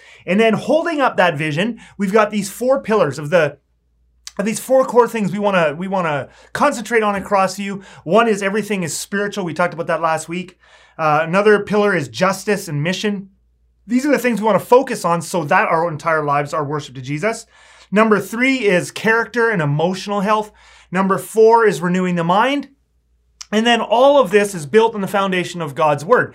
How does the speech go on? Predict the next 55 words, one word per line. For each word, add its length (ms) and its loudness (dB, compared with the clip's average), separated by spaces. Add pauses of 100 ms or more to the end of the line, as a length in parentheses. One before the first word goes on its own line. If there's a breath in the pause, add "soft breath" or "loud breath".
(200 loud breath)
We're 80 -2
not 120 2
just 160 -4
making 480 -2
up 160 0
our 200 4
own 160 -4
stuff 360 0
out 80 -6
of 80 -6
nothing. 480 -2 (400 loud breath)
Uh, 640 2
we 160 0
base 400 4
all 260 6
of 80 6
these 160 -4
things 200 -4
and 100 -2
how 180 2
do 60 2
we 80 -2
worship 360 0
Jesus 420 -8
and 100 -4
who 160 -2
is 240 -2
Jesus 380 -8
and 80 -10
how 80 -2
do 40 -6
we 80 -8
do 120 -6
these 140 -6
things? 200 -8 (300 soft breath)
All 320 6
of 100 0
that 320 2 (180 soft breath)
is 220 -6
based 520 -2
on 340 -4
a 100 -6
biblical 480 -8
worldview. 460 0
And 100 -6
so 80 -8
we're 80 -4
working 260 -2
through 180 -10
that 180 2
in 80 -4
this 200 -6
series. 360 -2
And 100 -8
so 380 -2